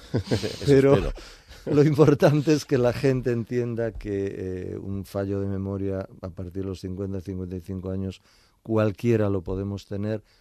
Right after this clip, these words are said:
Speaker 2: solamente debemos empezar a preocuparnos cuando eso interfiera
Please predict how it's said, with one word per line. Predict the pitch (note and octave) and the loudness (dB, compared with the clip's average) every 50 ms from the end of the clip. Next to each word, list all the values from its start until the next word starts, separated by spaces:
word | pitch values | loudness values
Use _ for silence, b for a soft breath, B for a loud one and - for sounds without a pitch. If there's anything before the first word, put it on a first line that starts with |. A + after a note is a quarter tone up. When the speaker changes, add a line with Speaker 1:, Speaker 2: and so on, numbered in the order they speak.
| b b b | b b b
Speaker 2:
solamente | - - - - D#3 D3+ D3 C3+ B2 B2 A2+ G#2+ G#2 - G2+ | -10 -4 4 6 8 8 8 6 4 2 -2 -2 -2 -4 -4
debemos | G2 G2 G2 G2+ G2+ F#2 - | -4 -2 -2 -4 -4 -6 -6
empezar | G2+ F#2+ F#2 - - G2+ G2 | -8 -8 -8 -8 -8 -4 -4
a | G2 | -4
preocuparnos | F2 G2 G2 F#2+ F#2+ G2 F#2 G#2+ G#2 G2 G#2 G#2+ A2+ G#2 - b b b b b b | -4 -4 -4 -4 -4 -6 -6 -6 -6 -6 -6 -6 -8 -8 -12 b b b b b b
cuando | - - G2+ G2 G2+ G#2+ | -10 -6 -4 -4 -2 -2
eso | A2 - - A#2 - _ - | -2 -2 -4 -8 -8 _ -2
interfiera | D#3 D3 D3+ D3 C#3 - - A2 G2+ F#2+ - - - G#2+ G#2+ G#2+ G#2 A2+ B2 A#2 | 0 2 2 0 -2 -2 -4 -4 -4 -6 -8 -6 -4 -2 0 0 0 -2 -4 -6